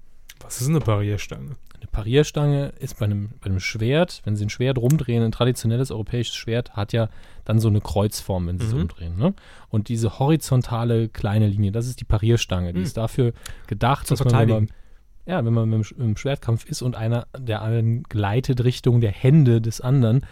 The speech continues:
Speaker 2: dass es da irgendwann mal a-, stoppt und man ihm nicht die Hände abschneidet,
Speaker 1: Mhm.
Speaker 2: beziehungsweise ihn irgendwie verletzt.
Speaker 1: Ich dachte schon, Horst Lichter hat eine Parierstange.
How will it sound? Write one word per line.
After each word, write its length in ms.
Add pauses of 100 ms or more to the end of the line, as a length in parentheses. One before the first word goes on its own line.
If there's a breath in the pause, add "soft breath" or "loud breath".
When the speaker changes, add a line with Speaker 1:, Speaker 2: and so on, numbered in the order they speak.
(120 loud breath)
Speaker 2:
dass 100
es 140
da 160
irgendwann 360
mal 140
a-, 260
stoppt 560
und 140
man 100
ihm 140
nicht 160
die 100
Hände 300
abschneidet, 640 (340 loud breath)
Speaker 1:
Mhm. 140
Speaker 2:
beziehungsweise 640
ihn 100
irgendwie 380
verletzt. 460
Speaker 1:
Ich 60
dachte 200
schon, 120
Horst 220
Lichter 280
hat 80
eine 80
Parierstange. 680